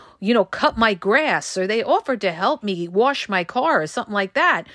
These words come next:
Or, you know, "They offered to take me to the doctor." See, in the beginning, a covert narcissist,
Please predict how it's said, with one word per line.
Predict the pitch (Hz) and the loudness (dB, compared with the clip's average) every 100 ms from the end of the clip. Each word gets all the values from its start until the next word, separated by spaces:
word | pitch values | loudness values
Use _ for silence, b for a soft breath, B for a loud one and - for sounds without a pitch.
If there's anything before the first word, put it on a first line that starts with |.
| B B B - | B B B 0
Or, | 226 220 | 2 4
you | 214 233 | 2 0
know, | 208 185 | 2 2
"They | 208 208 | 2 2
offered | 269 381 285 240 | 2 2 0 -2
to | 208 | -4
take | - 302 277 | -2 -2 0
me | 247 208 | -2 -2
to | 202 | -2
the | 180 | 0
doctor." | 165 240 294 - 135 123 B B B | 2 2 2 -2 -10 -10 B B B
See, | - 269 | -6 -4
in | 226 294 403 | -2 -2 -2
the | 440 | 0
beginning, | 359 269 247 214 202 - | 0 0 -2 -2 -4 -6
a | - | -12
covert | - - 311 339 311 | -12 0 0 2 -2
narcissist, | 214 208 208 - 202 214 196 - | 0 0 0 -2 -4 -4 -4 -8